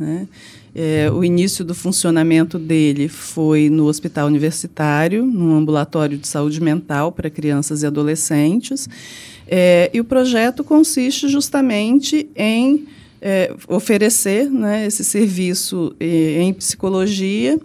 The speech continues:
à população de jovens, crianças e suas famílias que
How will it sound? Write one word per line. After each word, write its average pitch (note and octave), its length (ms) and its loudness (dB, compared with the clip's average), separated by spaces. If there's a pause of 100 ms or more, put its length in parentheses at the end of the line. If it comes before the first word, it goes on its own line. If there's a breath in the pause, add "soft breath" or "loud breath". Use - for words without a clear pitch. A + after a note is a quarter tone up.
(380 loud breath)
à G3+ 140 -4
população B3+ 840 -2 (160)
de F#3 460 -6
jovens, F#3+ 880 -2
crianças G3+ 800 -2
e G#3+ 40 -2
suas F#3+ 320 -4
famílias G#3+ 720 -2 (360 loud breath)
que A#3+ 440 -2